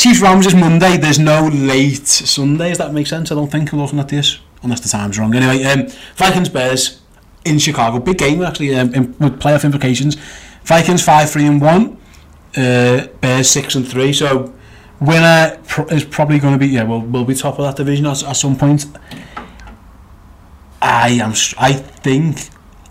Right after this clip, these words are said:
the Vikings are better than the Bears. the home field advantage. Is it an advantage against that team? I don't know. I, I, I got called out of, I, I had to go Mitchell Trubisky again, and someone had to go me on Twitter, fair enough, he's, he's winning, he's winning well. Can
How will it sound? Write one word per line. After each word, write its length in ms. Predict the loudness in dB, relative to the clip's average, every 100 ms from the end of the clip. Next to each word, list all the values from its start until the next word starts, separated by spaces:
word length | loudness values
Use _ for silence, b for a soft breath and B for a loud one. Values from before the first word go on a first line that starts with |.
| -8
the 80 | -6
Vikings 340 | -4 -2 -2
are 40 | -4
better 380 | -4 -6 -6 -4
than 120 | -2
the 100 | -2
Bears. 600 | -2 -2 0 -2 -2 -6 -20 -20 -20 -20 -20 -20 -20 -20 -10
the 100 | -6
home 280 | -2 -2 -2
field 240 | -2 -2 -2
advantage. 380 | -2 -2 -4 -6
Is 160 | -4 -2
it 80 | -2
an 80 | -2
advantage 420 | -2 -2 -4 -4
against 220 | -6 -4
that 120 | -4
team? 180 | -4 -6
I 100 | -6
don't 320 | -4 -4 -2 -2
know. 300 | -2 -6 B B B B B B -20 -20 -20 -8
I, 480 | 0 0 2 -2 -8 -20 -20 -20 -20 -10 -6
I, 180 | -6 -2
I 100 | 0
got 260 | 0 -2 -8 B B -10
called 260 | -6 -2
out 200 | 0 0
of, 160 | -2 -6 -12 -6
I, 100 | -6
I 220 | -4 -4
had 160 | -2 -2
to 60 |
go 140 | -4 -4
Mitchell 240 | -4 -6
Trubisky 360 | -6 -4 -2 -2
again, 160 | -2
and 100 | -2
someone 180 | -2 -4
had 60 | -2
to 60 |
go 100 | -4
me 100 | -2
on 60 | -2
Twitter, 220 | -2 -4
fair 160 | -4 -2
enough, 200 | -2 0
he's, 160 | -2 -2 -6
he's 140 | -4
winning, 280 | 0 0 0
he's 120 | 0
winning 220 | 0 0
well. 300 | 0 -2 -2 B B B B B B B B -6
Can 400 | 0 0 0